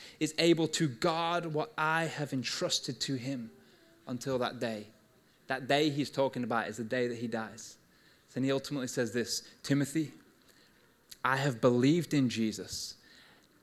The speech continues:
and I can endure difficult things in life now because I know that whatever I have given to the person of Jesus, he will be able to guard." What was Paul given to Jesus? He had given his whole life.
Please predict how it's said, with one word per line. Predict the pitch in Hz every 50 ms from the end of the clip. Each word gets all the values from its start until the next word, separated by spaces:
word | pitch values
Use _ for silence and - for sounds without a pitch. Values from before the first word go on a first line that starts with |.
| - - -
and | 131 127
I | 131 143
can | 143 - 160 151
endure | 147 135 131 120 107 117 127 143 170 180 180 165
difficult | 139 113 165 165 - - - - 156 - -
things | - 156 147 147 143 123 127
in | 123 113
life | 113 113 120 120 117 - -
now | - 95 98 - - - - - - - - _ _ _ _ _ _ _ _ _ - - _ _ - _ _ _ _ - -
because | 135 123 - 139 127 123 -
I | 127 120 123 123
know | 123 123 127 135 147 165 165 175 170 156 131
that | 135 127
whatever | 120 123 131 - - - 165 170 170 160
I | 170 131 151 151 156
have | 160 151 127
given | 117 143 139 151 147 131
to | - 131
the | 131
person | 127 - 131 135 127 - 135 131
of | 123 113
Jesus, | 107 113 117 110 98 110 104 - - - - - - - - -
he | - - 156 156 147
will | 139 127
be | 113 127
able | 123 120 117 113 110
to | - 120
guard." | 104 117 110 104 104 107 110 - - _ _ _ - _ _ _ _ _ _ _ _ _ _ _ _ _
What | - 131 123
was | 135 139
Paul | - - 135 135 139 135
given | 123 135 120 139 139
to | - - 120
Jesus? | 127 143 143 131 -
He | - 143
had | 127 117
given | 120 151 135 151 139
his | 117 - 131 117 -
whole | - - - - - 139 151 156
life. | 143 131 113 113 - - - - - -